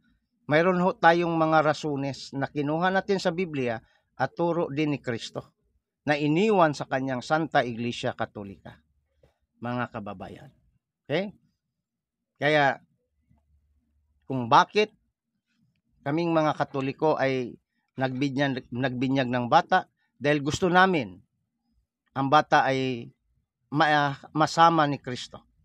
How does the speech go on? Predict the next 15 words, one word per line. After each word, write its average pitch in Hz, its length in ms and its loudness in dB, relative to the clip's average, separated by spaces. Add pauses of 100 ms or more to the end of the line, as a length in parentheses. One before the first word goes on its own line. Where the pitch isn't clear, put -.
(340)
Kasi 139 220 -6
maliwanag 151 640 2
ang 135 160 -6
sabi 143 320 0
ni 143 80 -4
Kristo, 190 420 -8
tres 147 300 -2
veintiocho 131 720 -6 (520)
ng 143 200 2
Galacia, 139 560 0 (120)
"Kayo 151 360 6
na 240 160 2
bininyagan 151 640 0
kay 131 160 -2
Kristo, 220 560 -2